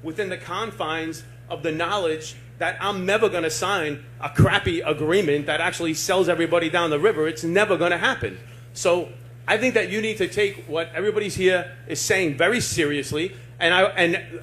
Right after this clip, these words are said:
every union person in this room is with me. You're, you're making massive profits,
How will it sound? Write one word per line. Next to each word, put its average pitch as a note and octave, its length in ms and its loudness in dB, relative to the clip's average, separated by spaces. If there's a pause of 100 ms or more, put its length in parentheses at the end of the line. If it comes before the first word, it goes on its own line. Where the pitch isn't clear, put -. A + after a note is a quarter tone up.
every A3 200 4
union G#3 440 6
person F#3+ 340 6
in F3+ 80 6
this E3+ 160 4
room D#3+ 340 4
is C#3+ 140 0
with C#3+ 300 0
me. C#3 220 -6 (500)
You're, G#3+ 220 8
you're G3 240 6
making G#3+ 380 2
massive G3+ 380 2
profits, - 640 -2